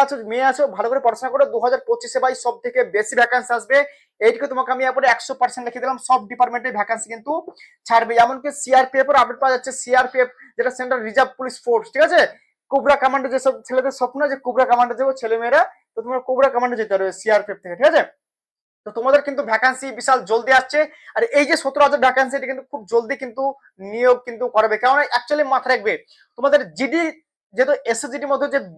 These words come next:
বিএসএফ, সিআরপিএফ যেখানে নিয়োগ করে না, এদের কিন্তু সব রিক্রুটমেন্ট গুলো কারা করায়? এএসআই, ঠিক আছে? তারপর তোমার হেড কনস্টেবল, এরাই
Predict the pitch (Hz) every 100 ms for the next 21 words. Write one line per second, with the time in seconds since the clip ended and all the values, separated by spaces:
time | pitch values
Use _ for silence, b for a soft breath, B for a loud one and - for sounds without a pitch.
0 | 196 262 269 285 - 254 240 226 226 262
1 | 262 240 240 311 339 254 - b b b
2 | _ _ _ _ - 196 277 - - 302
3 | 254 262 277 269 294 294 294 320 - 214
4 | 247 262 262 254 254 - _ _ _ 262
5 | 349 294 226 240 254 254 269 247 - -
6 | 247 247 262 254 262 262 247 233 320